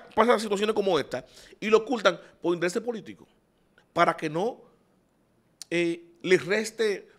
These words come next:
puntos a la imagen del presidente en plena campaña. ¿Qué vamos a esperar? Que pase una situación, una desgracia, que explote.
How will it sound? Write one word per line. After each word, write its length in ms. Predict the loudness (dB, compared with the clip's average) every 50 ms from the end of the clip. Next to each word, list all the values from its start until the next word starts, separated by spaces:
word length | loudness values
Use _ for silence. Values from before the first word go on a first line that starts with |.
| _ _ _
puntos 520 | -6 -6 -6 -6 -6 -2 -2 -2 -2 0 0
a 80 | 2 2
la 100 | 2 2
imagen 380 | 0 -2 -4 -4 -4 -4 -6
del 140 | -6 -6 -6
presidente 580 | -6 -8 -6 -2 -2 -2 -2 -2 -4 -6 -8 -8 -12 -20 -18 -8 -6
en 180 | -6 -4 -2
plena 220 | -2 0 2 2 0
campaña. 560 | 0 -2 -2 -2 -2 -2 -4 -8 -12 -16 -20 _ _ _ _ _ _ _ _ _ _ _ _ _ _ _ _ _ _ _
¿Qué 100 | 2 2
vamos 160 | 4 6 4
a 40 | 4
esperar? 280 | 4 4 6 6 6
Que 120 | 4 0 0
pase 280 | 2 2 2 2 2
una 100 | -2 -4
situación, 480 | -4 -2 -2 -4 -4 -4 -8 -12 -12 -14 -18 _ _ _ _ -8
una 160 | -6 -4 -2
desgracia, 400 | 0 0 0 0 0 -2 -4 -4
que 80 | -4
explote. 420 | -4 -2 0 0 0 0 0 -6